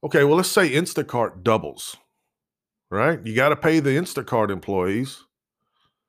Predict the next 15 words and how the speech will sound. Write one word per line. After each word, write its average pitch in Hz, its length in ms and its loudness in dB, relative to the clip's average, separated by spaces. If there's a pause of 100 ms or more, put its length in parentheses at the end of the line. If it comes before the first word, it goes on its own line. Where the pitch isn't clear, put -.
(160)
That's 113 240 -2
gonna 117 220 0
go 87 240 -2
up. - 480 -2
They're 95 100 -2
not 127 220 -2
gonna 104 160 -4
do 101 160 -2
it 95 100 -6
for 95 100 -10
what 98 200 -2
they've 131 140 2
been 123 160 0
doing 95 180 -2
it 82 60 -8